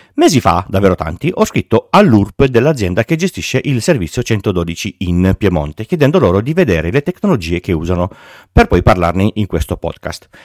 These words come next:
In teoria l'urp dovrebbe rispondere per legge, mi hanno ghostato, come si dice adesso. Avevo già scritto loro molto tempo prima per lamentare la nuova modalità di funzionamento del tanto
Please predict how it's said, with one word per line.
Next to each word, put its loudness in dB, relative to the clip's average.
In 2
teoria 4
l'urp 2
dovrebbe 4
rispondere 0
per 0
legge, -4
mi 4
hanno 2
ghostato, 0
come 0
si -12
dice -4
adesso. -6
Avevo -2
già -2
scritto -4
loro 4
molto 4
tempo -2
prima -6
per -2
lamentare 0
la 4
nuova 4
modalità 2
di -2
funzionamento -2
del 0
tanto -2